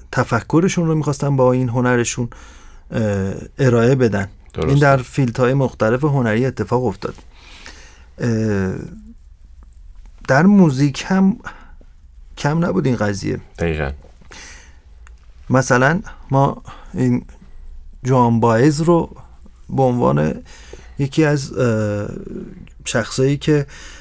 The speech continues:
Speaker 1: در واقع تو، اه، نهضت همین قضیهٔ، اه، برابری سیاها و اینا تو
Speaker 2: بله.
Speaker 1: آمریکا بسیار، اه، چیز بود،
Speaker 2: شخصیت
Speaker 1: فعال
Speaker 2: تاثیرگذاری
Speaker 1: بود،
Speaker 2: بوده.
Speaker 1: تاثیرگذار
Speaker 2: دقیقاً.
Speaker 1: بود، فعال بود. این،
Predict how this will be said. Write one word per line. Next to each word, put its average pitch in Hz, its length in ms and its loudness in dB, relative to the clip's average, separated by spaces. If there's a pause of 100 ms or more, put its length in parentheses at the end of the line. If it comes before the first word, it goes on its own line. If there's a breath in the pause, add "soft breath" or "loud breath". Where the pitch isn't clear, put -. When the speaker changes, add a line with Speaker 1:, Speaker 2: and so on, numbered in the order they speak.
(140 loud breath)
Speaker 1:
در 110 180 2
واقع 117 240 4 (160)
تو، 113 360 -2
اه، 98 300 -2
نهضت 110 520 0 (720)
همین 117 400 2
قضیهٔ، 104 600 -4 (420 loud breath)
اه، 101 240 -2
برابری 104 880 0
سیاها 113 500 0
و 107 200 0
اینا 113 400 0
تو 95 140 -2
Speaker 2:
بله. 85 200 2
Speaker 1:
آمریکا 113 480 0
بسیار، 139 880 0
اه، - 720 -4
چیز 131 220 -4
بود، 156 280 -2
Speaker 2:
شخصیت 117 320 2
Speaker 1:
فعال 123 200 4
Speaker 2:
تاثیرگذاری 139 460 6
Speaker 1:
بود، 185 100 6
Speaker 2:
بوده. 165 160 4
Speaker 1:
تاثیرگذار 147 540 2
Speaker 2:
دقیقاً. 143 160 4
Speaker 1:
بود، 175 180 2
فعال 139 420 0
بود. 151 220 -2 (640 loud breath)
این، 120 320 0